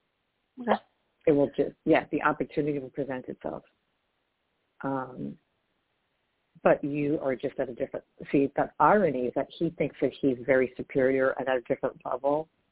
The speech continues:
Speaker 2: The irony is that the opposite is true. Hello. <laughs> That's, that's the difference. So
Speaker 1: Well,
Speaker 2: you
Speaker 1: I'm,
Speaker 2: keep
Speaker 1: I'm
Speaker 2: your
Speaker 1: also,
Speaker 2: mouth shut.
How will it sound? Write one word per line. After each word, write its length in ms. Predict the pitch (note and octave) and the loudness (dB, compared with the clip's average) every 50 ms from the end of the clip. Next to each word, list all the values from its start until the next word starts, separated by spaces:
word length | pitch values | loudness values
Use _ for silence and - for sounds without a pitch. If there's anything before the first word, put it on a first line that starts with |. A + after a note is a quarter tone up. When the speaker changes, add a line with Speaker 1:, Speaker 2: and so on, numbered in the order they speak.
| _ - | _ 2
Speaker 2:
The 100 | D#3 - - - | 2 4 6 6
irony 580 | D#3 D3+ E3 F#3 F#3 E3 C#3+ C3 C3+ C3 B2+ - - | 6 6 6 6 6 6 4 2 -2 -6 -6 -6 -4
is 140 | C#3+ C3 - _ | -4 -6 -4 _
that 200 | C#3+ C3 B2+ - - _ _ | -4 -4 -4 -6 -10 _ _
the 140 | - C#3+ - | -4 -2 0
opposite 480 | C#3+ C3 C3 - - A#2+ - C#3 C3 | 0 -2 -2 -4 -8 -10 -8 -8 -8
is 80 | C#3 A#2+ - - - | -8 -8 -10 -6 0
true. 260 | - C#3 A#2+ A#2 A2+ - _ _ - | 2 4 4 2 2 -4 _ _ 0
Hello. 360 | - G#3 G#3+ A3 A#3 A#3+ A3+ A3+ A3 - _ _ _ _ _ _ _ _ _ | 4 4 6 6 6 6 4 2 -2 -6 _ _ _ _ _ _ _ _ _
<laughs> 1080 | - - - - - - - - - D3 D#3 - - - - - - - - _ _ | -18 -16 -16 -16 -16 -16 -14 -12 -10 -10 -10 -12 -14 -18 -20 -18 -20 -20 -20 _ _
That's, 200 | - E3 E3+ - - - - - A3 - - - - _ - - - - _ _ _ _ _ - | 2 2 2 0 -2 -4 2 4 4 4 2 0 -8 _ -20 -20 -20 -20 _ _ _ _ _ -4
that's 180 | E3+ D#3+ D#3 _ _ | -2 -2 -4 _ _
the 80 | D#3 | -10
difference. 460 | C3+ - D3+ C#3 - - C3 A2 - - | -6 -4 -4 -4 -4 -8 -14 -14 -16 -18
So 1080 | - - _ _ _ _ _ _ _ _ _ _ _ _ - - - - - - - - | -20 -20 _ _ _ _ _ _ _ _ _ _ _ _ -20 -18 -18 -16 -16 -18 -8 2
Speaker 1:
Well, 120 | - B3+ B3 | 6 6 8
Speaker 2:
you 60 | A#3+ | 8
Speaker 1:
I'm, 100 | G#3 F3+ | 6 4
Speaker 2:
keep 100 | F3+ F3 | 2 2
Speaker 1:
I'm 80 | F3 G#3 | 2 2
Speaker 2:
your 160 | G#3+ G#3 G3+ | 2 2 2
Speaker 1:
also, 140 | G3 D#3 D#3 | 0 -2 -2
Speaker 2:
mouth 60 | D3 | 0
shut. 240 | E3 D3 D#3 - | 0 0 0 -2